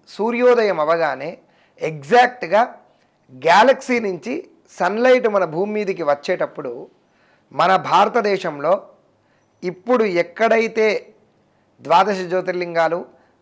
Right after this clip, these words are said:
అష్టాదశ శక్తిపీఠాలు అని చెప్పబడుతున్నాయో, వాటి ప్రదేశంలో గ్యాలక్సీ నుంచి ప్రతిరోజు ఉదయము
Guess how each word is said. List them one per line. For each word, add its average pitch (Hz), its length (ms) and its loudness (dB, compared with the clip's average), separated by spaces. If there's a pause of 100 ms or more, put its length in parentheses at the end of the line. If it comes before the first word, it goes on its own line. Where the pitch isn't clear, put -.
(140)
అష్టాదశ 214 580 0
శక్తిపీఠాలు 180 800 -4
అని 160 120 -2
చెప్పబడుతున్నాయో, 143 960 -8 (580)
వాటి 175 360 4
ప్రదేశంలో 180 840 -2 (460)
గ్యాలక్సీ 233 580 2
నుంచి 208 240 -4
ప్రతిరోజు 214 600 -2
ఉదయము 165 560 -2